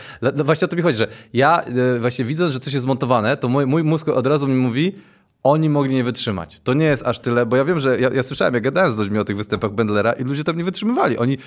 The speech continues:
tak, on, on ich odzyskiwał w pewnym punkcie, ale ja byłem na występach, e, w Londynie, które drwa-, e, trwały ponad dwie godziny i to, ja nie mam, ja się zgadzam z tym wszystkim, co powiedziałeś, tylko że jeszcze jest element fizycznego zmęczenia.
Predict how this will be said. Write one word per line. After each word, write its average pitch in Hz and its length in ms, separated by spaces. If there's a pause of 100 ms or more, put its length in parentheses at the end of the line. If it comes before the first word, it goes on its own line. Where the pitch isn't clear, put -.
tak, 110 240
on, 131 120
on 143 140
ich 131 100
odzyskiwał 135 580
w - 40
pewnym 107 260
punkcie, 110 440
ale 117 120
ja 131 80
byłem 196 200
na 160 80
występach, 110 580
e, - 20 (340)
w 101 180
Londynie, 117 420
które 117 200
drwa-, 113 400
e, 117 160
trwały 143 320
ponad 143 300
dwie 120 160
godziny 123 420 (420)
i 147 60
to, 156 220
ja 170 80
nie 226 80
mam, 214 320
ja 147 120
się 156 120
zgadzam 214 280
z - 40
tym 175 80
wszystkim, 160 240
co 139 100
powiedziałeś, 123 460
tylko 156 300
że 131 240 (500)
jeszcze 147 280
jest 156 240
element 151 320
fizycznego 156 640
zmęczenia. 165 560